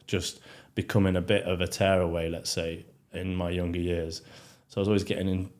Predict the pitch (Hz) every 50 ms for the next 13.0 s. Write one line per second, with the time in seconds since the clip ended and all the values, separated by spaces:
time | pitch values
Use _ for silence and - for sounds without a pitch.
0 | _ _ - - 98 95 92 92 - - - - - - 90 87 85 85 - -
1 | 104 92 95 92 92 90 87 - - 95 95 92 95 - 92 90 92 90 87 82
2 | 82 82 82 82 82 87 87 87 82 82 - - - - - - - - - -
3 | _ _ - - 101 98 95 95 95 92 92 - - - 104 92 92 92 92 90
4 | 87 87 - - - - - - - _ _ _ _ _ _ - - - - -
5 | - _ - - 82 85 - 87 85 - - - - - - 98 92 92 90 95
6 | 90 90 90 90 92 87 90 87 - - 107 104 98 98 - - - _ _ _
7 | _ - - - - - - - - - - 98 92 92 92 92 92 90 87 -
8 | - - - - 90 87 90 92 90 - 117 110 107 107 104 104 101 101 101 98
9 | 95 95 98 98 98 95 95 95 95 92 90 - - - - - - _ _ _
10 | _ _ _ _ _ - - _ _ _ _ _ _ _ _ - - - _ -
11 | - - 123 120 - - - 107 101 104 107 107 107 104 101 - - - _ _
12 | _ _ _ _ _ _ - 95 95 92 92 87 92 98 92 92 90 - - -